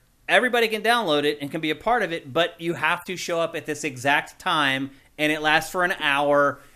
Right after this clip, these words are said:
and then it happens again six hours later, instead of just leaving the thing up over the weekend and letting people play,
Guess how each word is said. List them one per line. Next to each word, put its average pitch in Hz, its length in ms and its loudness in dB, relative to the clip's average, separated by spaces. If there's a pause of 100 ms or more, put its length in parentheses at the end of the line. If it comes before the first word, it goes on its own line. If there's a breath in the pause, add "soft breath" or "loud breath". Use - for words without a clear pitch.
(120)
and 147 180 -2
then 156 160 0
it 156 80 -6
happens 156 360 -2
again 156 440 -2
six 156 260 -10
hours 151 360 -2
later, 139 640 -2 (580 soft breath)
instead 170 300 0
of 214 60 0
just 208 160 -6
leaving 214 460 0
the 196 80 -2
thing 196 260 -2
up 180 160 0
over 156 200 -2
the 147 100 -4
weekend 127 420 -4
and 117 100 -6
letting 143 200 -2
people 139 240 -8
play, 123 600 -2